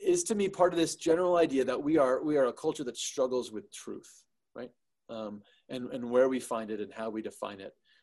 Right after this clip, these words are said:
uh, and who gets to tell us what is and isn't true. Um, a-, and I think we're also in an era, um, where there is, um, the opportunity for massive misinformation,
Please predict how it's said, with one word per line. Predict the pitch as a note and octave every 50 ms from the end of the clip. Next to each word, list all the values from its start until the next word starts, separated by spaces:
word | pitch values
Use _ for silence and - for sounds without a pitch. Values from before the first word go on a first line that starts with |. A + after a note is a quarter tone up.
| _ _ -
uh, | C3
and | B2 B2+ D3+ A#2
who | D3+ C#3+
gets | D3 C3+ -
to | -
tell | A#2+ - C3 A#2+ A#2
us | A2 A2 -
what | A#2+ A2 G#2+
is | G#2+ G#2+ G2+
and | G#2 G2
isn't | F2+ - -
true. | - - - - - - _ _ _ _ _ _ _ - -
Um, | C3 A#2+ A2+ A2 G#2+ G#2 G#2 - _ _ _ - - - _ _ _ _ _ -
a-, | - -
and | - F3+ F3
I | F3
think | F3 G#3 F#3+
we're | G3+ F#3 -
also | F3+ G#3 G#3+ - A3 G3+
in | F#3
an | F3+ E3+
era, | D3 D3+ C#3+ C#3 C#3 C#3 C#3+ - - _ _ - C#3+
um, | C#3 C3+ C3+
where | - D3 D3 C#3+
there | C#3+ D3+ C#3+
is, | C#3 C3+ B2+ - - D3
um, | C#3 C#3 D3
the | D3+
opportunity | D3+ D3 D3+ - F#3 E3+ D3+ C#3+
for | C3+ - - C3
massive | A#2+ B2 B2+ B2+ C3 C#3 C#3+ D3+ D#3 - - E3 D3 C3 B2
misinformation, | C3 B2+ B2 - C3 A#2+ G#2+ - A#2 G#2+ G#2 G2 F#2 - F#2 F2